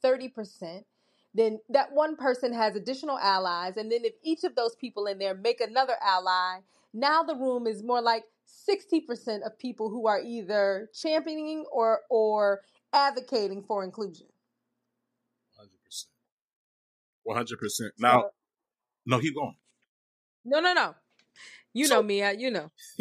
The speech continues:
Speaker 2: Okay, so, um,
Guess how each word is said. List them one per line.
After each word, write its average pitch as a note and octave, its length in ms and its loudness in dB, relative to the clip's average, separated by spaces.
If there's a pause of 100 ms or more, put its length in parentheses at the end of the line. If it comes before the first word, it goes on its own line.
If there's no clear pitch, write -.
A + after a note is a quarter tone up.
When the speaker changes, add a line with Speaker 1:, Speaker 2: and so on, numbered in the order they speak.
(1200)
Speaker 2:
Okay, D3 440 4
so, D#3 440 8 (400)
um, C3+ 400 8